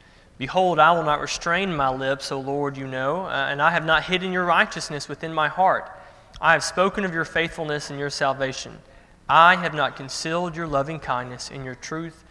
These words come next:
from the great congregation." One thing I kind of found interesting in this passage, and y'all can make comment on this or just make any general comments on this passage, these three verses,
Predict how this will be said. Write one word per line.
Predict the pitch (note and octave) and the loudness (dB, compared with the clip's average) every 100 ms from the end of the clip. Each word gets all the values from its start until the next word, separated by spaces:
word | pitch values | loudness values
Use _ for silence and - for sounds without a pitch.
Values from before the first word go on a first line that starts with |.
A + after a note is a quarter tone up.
| - - | -20 -14
from | C3+ B2 | -12 -10
the | |
great | A#2 B2 C3+ C3+ - - | -8 -4 -4 -6 -16 -12
congregation." | C3+ C3 B2 A#2+ A#2+ A#2+ B2 B2 - - - - - - - - - - | -10 -8 -10 -8 -8 -10 -14 -18 -20 -20 -20 -20 -20 -20 -20 -20 -20 -12
One | - A#3 | 0 0
thing | A3+ F3 | 2 4
I | F3 | 4
kind | F3 C#3+ | 4 -2
of | |
found | - C#3+ C#3 | 0 -4 -4
interesting | - C3+ - C3+ | -6 -10 -8 -8
in | C3 | -8
this | D3 | -8
passage, | - C3+ - C3+ | 0 0 -2 -10
and | C#3 | -4
y'all | C#3+ | -4
can | D3 D3 | -4 -6
make | C#3+ | -8
comment | D3+ D3+ | -6 -6
on | D3 | -4
this | D3 E3 D#3 | -6 -8 -10
or | |
just | C#3+ - | -14 -10
make | C#3+ C#3 - D3+ | -8 -8 -12 -10
any | D#3+ E3 | -8 -6
general | C#3+ D3+ D3 C#3 C#3 | -8 -8 -6 -8 -8
comments | - D3 C#3 - | -6 -4 -6 -8
on | C#3 | -6
this | C#3 | -6
passage, | - C#3 - C3+ | -4 -6 -6 -10
these | - C3+ C#3 | -10 -10 -8
three | C#3+ C3+ | -8 -2
verses, | C#3 D3 - C3+ | -2 -2 -4 -8